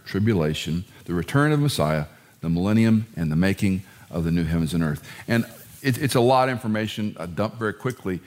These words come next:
Not setting the time scheme aside, not worrying about, you know, the three, three and a half year tribulation, literal, ah, mill, post, mill, pre-mill,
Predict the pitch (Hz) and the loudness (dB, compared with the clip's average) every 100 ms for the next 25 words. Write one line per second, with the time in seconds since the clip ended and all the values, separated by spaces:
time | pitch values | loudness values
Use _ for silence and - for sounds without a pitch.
0 | - _ _ _ _ _ _ _ _ - | -16 _ _ _ _ _ _ _ _ -6
1 | 120 - - 147 147 123 104 - 131 135 | -4 -4 0 2 2 2 0 0 0 2
2 | 139 - - 127 120 95 - 120 101 104 | 0 -2 -2 2 4 2 2 2 4 2
3 | 92 101 113 107 101 98 98 - - 95 | 0 2 2 2 2 2 2 0 -6 -4
4 | 90 90 - 104 101 98 104 98 101 95 | -4 -6 -6 -2 -2 -2 -2 -2 -2 -2
5 | 98 101 95 104 95 98 98 95 95 98 | -4 -4 -2 -2 0 0 0 -2 -2 0
6 | 101 98 98 95 - - 101 98 101 101 | 2 2 0 -2 -6 0 2 4 2 0
7 | - 104 101 101 - 107 | -2 -4 -4 -6 -4 -4